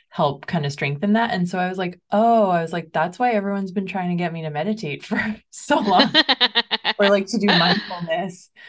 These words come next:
Speaker 2: Yeah.
Speaker 1: or, um, yo-, he talks about yoga a lot as well in the book. And I'm like, "Oh, that's why those things are s-,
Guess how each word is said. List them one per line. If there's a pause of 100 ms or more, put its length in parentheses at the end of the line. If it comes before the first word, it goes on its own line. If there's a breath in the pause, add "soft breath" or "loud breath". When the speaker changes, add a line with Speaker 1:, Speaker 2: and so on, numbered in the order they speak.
(140 loud breath)
Speaker 2:
Yeah.
Speaker 1:
or,
um,
yo-,
he
talks
about
yoga
a
lot
as
well
in
the
book.
And
I'm
like,
"Oh,
that's
why
those
things
are
s-,